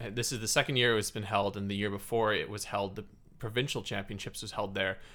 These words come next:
So, uh, and there were no complaints, to my knowledge, made in the two previous years that this event has been held, and the course,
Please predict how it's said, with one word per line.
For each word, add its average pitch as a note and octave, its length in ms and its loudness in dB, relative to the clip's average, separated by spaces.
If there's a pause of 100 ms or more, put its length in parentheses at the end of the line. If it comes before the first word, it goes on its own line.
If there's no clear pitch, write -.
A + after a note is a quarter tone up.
(180)
So, A2 440 2 (220)
uh, G2+ 420 2 (200)
and A2+ 160 -4
there A2 100 4
were A2 80 4
no C3+ 140 2
complaints, A2 680 -2
to - 140 -12
my G2+ 160 4
knowledge, F#2+ 480 -2
made F#2+ 280 -2
in F#2 160 -4
the F#2 80 -8
two - 180 -8
previous G2+ 480 -4
years F#2+ 260 -4
that F#2+ 140 -10
this - 160 -8
event F#2+ 380 -6 (400)
has A2 160 -6
been G#2+ 120 -4
held, G#2 260 4
and A2+ 160 -2
the A2 40 0
course, - 540 2